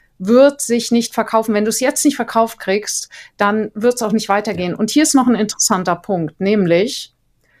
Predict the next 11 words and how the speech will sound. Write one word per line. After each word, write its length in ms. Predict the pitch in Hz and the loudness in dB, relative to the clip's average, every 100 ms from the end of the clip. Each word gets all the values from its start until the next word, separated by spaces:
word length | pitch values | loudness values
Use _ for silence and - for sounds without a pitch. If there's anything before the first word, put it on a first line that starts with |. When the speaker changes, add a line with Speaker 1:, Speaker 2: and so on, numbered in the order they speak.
| _ _ _ _ _ _ _ | _ _ _ _ _ _ _
Speaker 1:
nachdem 340 | 214 220 277 294 | -2 0 2 2
wir 80 | |
dann 200 | 233 226 | 4 2
diese 260 | 220 214 220 | 0 2 0
Option, 600 | 202 - - 294 311 202 | 0 -2 0 4 4 2
diese, 380 | 190 190 185 180 | 0 0 2 2
diese 320 | 202 196 - | 0 -2 -2
Auswahl, 920 | - 294 349 - 165 160 156 160 143 - | 0 2 0 0 -2 0 0 0 -2 -2
äh, 320 | 180 170 170 | -4 -2 -2
geliefert 580 | 170 185 190 190 180 - | -2 -2 0 0 -4 -2
haben, 380 | 170 175 233 | -2 0 -2